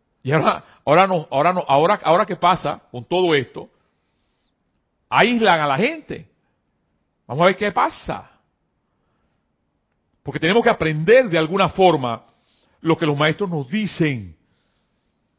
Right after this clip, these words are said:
De alguna forma la conciencia de la humanidad tiene que cambiar. Y digo tiene porque es evolucionar. O te quedas con la manada atrás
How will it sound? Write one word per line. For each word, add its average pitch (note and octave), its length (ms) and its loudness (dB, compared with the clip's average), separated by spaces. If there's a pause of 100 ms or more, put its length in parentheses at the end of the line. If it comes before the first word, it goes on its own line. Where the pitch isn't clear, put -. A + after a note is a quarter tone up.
(420)
De C3 100 -8
alguna F3+ 320 -8
forma F#3 440 -8
la A2+ 140 -8
conciencia F#3 840 -6
de C3+ 80 -2
la B2+ 60 -2
humanidad A#2+ 680 -4 (540)
tiene A3+ 420 4
que E3 120 -4
cambiar. C3+ 720 -2 (1080)
Y D#3+ 80 -6
digo F#3+ 340 0
tiene G#3 540 0 (480)
porque E3 640 0
es F3 380 -2
evolucionar. E3+ 1080 0 (1120)
O F#3 60 6
te D#3+ 160 0
quedas C4 400 4
con F3 160 -2
la D3 100 2
manada C3 360 0
atrás D#3+ 480 -2